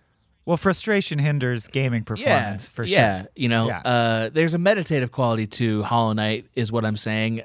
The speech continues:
Speaker 2: Uh, so it's, its spiritual overtures were not entirely lost on this old bear, uh, <laughs> which I appreciated. Uh, but F that frog with a cape.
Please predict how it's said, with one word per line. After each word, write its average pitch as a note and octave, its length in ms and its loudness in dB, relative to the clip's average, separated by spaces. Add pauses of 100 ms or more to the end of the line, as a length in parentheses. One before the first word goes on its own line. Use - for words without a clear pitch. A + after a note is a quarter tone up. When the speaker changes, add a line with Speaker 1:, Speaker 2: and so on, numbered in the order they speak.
Speaker 2:
Uh, G#2+ 480 0
so B2 200 -2
it's, - 340 -4 (600)
its B2 180 -2
spiritual D#3+ 540 0
overtures B2 640 0
were A#2 100 0
not A2+ 180 -2
entirely B2 420 0
lost G#2 320 -2
on G#2 140 0
this G2 180 -4
old F#2+ 180 -2
bear, F#2 320 -4 (760)
uh, G#2+ 480 0 (120)
<laughs> F#3+ 560 2
which E3+ 220 0 (100)
I F3 60 0
appreciated. C3 720 -2 (460)
Uh, A2+ 560 0
but B2 320 0
F D#3 280 0
that A#2+ 380 -2
frog B2 520 -2
with A#2+ 120 -4
a A2+ 40 -6
cape. G#2 360 -4